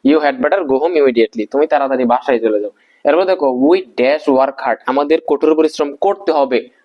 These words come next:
"to develop our country", আমাদের যে দেশ, যে একটা ডেভেলপিং কান্ট্রি বা হচ্ছে দরিদ্র দেশ, সেটাকে যদি আমরা কি ডেভেলপ করতে চাই, উন্নত করতে চাই, তাহলে কি আমাদের অলসতা করলে হবে?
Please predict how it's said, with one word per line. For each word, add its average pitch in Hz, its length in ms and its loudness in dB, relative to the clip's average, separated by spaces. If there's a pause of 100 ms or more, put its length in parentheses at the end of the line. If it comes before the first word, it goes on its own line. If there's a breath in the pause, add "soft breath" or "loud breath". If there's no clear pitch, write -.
"to 160 60 2
develop 143 420 0
our 135 200 2
country", 113 400 -4
আমাদের 135 320 0
যে 165 100 2
দেশ, 135 360 -2
যে 123 160 2
একটা 127 160 -2
ডেভেলপিং 135 540 0
কান্ট্রি 120 320 -2
বা 117 100 0
হচ্ছে 117 180 -4
দরিদ্র 135 360 2
দেশ, 117 140 0
সেটাকে 139 280 -2
যদি 143 160 -2
আমরা 147 180 -2
কি 147 120 -2
ডেভেলপ 139 380 0
করতে 143 300 -2
চাই, 123 120 2
উন্নত 165 320 2
করতে 147 320 -2
চাই, 120 140 0
তাহলে 131 220 0
কি 143 60 -2
আমাদের 139 320 0
অলসতা 143 380 -2
করলে 151 200 0
হবে? 143 260 0